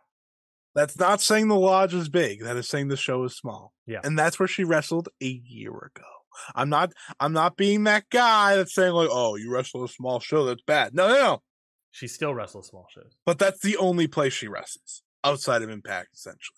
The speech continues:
Speaker 2: On top of that, she's been wrestling since two thousand four.
Speaker 1: That's crazy.
Speaker 2: <laughs>
Speaker 1: Holy shit. Um, I like Eddie Edwards a lot.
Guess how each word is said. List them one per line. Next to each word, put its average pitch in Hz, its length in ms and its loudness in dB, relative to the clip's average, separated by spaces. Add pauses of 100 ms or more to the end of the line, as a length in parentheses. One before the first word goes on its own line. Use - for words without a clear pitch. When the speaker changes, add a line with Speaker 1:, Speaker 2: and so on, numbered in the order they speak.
Speaker 2:
On 135 100 -10
top 143 260 -4
of 117 60 -10
that, 104 160 -12
she's 123 160 -12
been 123 140 -10
wrestling 120 340 -8
since - 220 -16
two - 160 -14
thousand 110 300 -6
four. - 360 -10 (1500)
Speaker 1:
That's 139 300 2
crazy. 156 1160 0 (520)
Speaker 2:
<laughs> - 520 -20
Speaker 1:
Holy 147 640 2
shit. - 500 -2 (220)
Um, 139 580 2 (1120)
I 175 120 4
like 202 200 4
Eddie 202 280 6
Edwards 190 340 4
a 185 60 2
lot. 190 340 4